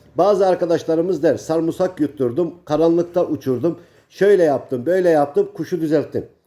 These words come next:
Fiziki anlamda düzeltir, gerçek anlamda da felç düzelmez. aidis gibidir. Kana girdikten sonra kandan çıkmaz. İnsanda aidis'te nasıl kandan temizlenmiyorsa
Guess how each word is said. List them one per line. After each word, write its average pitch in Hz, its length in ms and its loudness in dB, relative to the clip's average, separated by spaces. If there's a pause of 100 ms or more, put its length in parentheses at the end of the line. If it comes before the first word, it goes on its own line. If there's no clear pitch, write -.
(340)
Fiziki 160 440 -2
anlamda 131 440 0
düzeltir, 160 520 -2
gerçek 151 360 -2
anlamda 135 360 -2
da 139 40 -4
felç 165 300 -2 (140)
düzelmez. 135 580 2 (680)
aidis 185 540 -2
gibidir. 123 420 -2
Kana 151 220 2
girdikten 156 640 0
sonra 139 380 -2
kandan 147 420 -2
çıkmaz. 135 600 -4 (400)
İnsanda 131 520 -2
aidis'te 127 640 -2
nasıl 143 240 -4
kandan 123 420 -4
temizlenmiyorsa 196 840 2